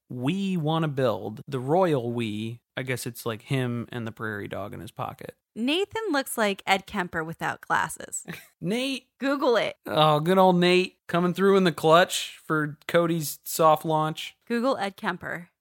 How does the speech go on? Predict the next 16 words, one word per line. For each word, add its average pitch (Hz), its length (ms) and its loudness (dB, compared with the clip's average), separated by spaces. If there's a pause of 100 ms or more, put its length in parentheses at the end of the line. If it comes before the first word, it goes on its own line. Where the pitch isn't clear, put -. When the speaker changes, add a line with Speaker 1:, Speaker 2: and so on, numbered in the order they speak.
Speaker 1:
The 139 80 -10
first - 320 -6
fan 147 220 0
of 143 80 -2
the 135 80 -4
Cody 135 280 0
Castle. 127 640 -2 (100)
He's 170 200 -4
got, 190 180 0 (380)
he's 185 120 -6
gotta 214 160 4
get 151 240 -2
somebody 160 380 4
else 120 220 -2
on 110 160 -8
board 107 340 -8